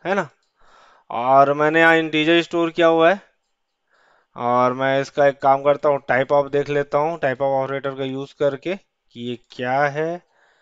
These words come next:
तो आपको दिखेगा, क्या दिखेगा, ऑब्जेक्ट। क्यों? Array is a kind of object, but इसका यूज़ केस अलग है, ठीक है।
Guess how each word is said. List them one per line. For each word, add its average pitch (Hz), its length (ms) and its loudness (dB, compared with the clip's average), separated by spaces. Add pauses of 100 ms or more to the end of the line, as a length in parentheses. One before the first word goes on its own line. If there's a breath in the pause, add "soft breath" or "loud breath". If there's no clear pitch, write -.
(400)
तो 131 60 -12
आपको 123 280 -6
दिखेगा, 131 480 -4 (1800)
क्या 135 160 -4
दिखेगा, 151 360 -2
ऑब्जेक्ट। 123 680 0 (280)
क्यों? 214 280 -4 (380 soft breath)
Array 147 260 4
is 160 120 0
a - 60 -4
kind 147 320 2
of 147 260 2
object, 131 460 0 (720)
but 160 160 0
इसका 160 180 0
यूज़ 175 360 -2
केस 180 260 0
अलग 110 240 -2
है, 90 140 -20 (280)
ठीक 220 120 -10
है। 175 220 -4